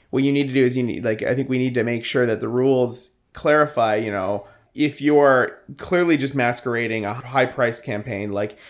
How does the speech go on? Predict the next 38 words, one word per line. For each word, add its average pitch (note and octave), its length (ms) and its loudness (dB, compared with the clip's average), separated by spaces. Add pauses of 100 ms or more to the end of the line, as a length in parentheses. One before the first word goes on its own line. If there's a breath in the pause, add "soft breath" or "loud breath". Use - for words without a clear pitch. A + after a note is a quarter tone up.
you D#3+ 100 -4
see B3 120 0
in G3 80 4
the F3 60 4
United D3+ 180 6
States A#2 300 -2
with C#3 140 -4
things B2+ 200 -4
like, A#2 220 -2
uh, A#2 120 2
gun G#2 240 -4
control G#2 400 -6
or F#2+ 140 -2
abortion - 380 -10
or E2+ 80 -10
things - 220 -12
like F#2 160 -10
that, E2 260 -6 (280 loud breath)
just C#3 300 0
to, A2 220 0
to, C3 180 -6
to A#2+ 140 -8
quietly A2 500 -2
pro-, A#2 400 -2
support - 380 -6
a - 20 -8
party, F#2 460 -4 (280 loud breath)
or, D#3 640 2
uh, B2 240 2
if C3+ 160 -4
you're C#3+ 80 0
just C#3 240 -6
brazenly B2 400 -2
supporting G#2+ 380 -6
a F#2 60 -8
party G#2+ 280 0
like G2 220 -4
this, A#2+ 300 0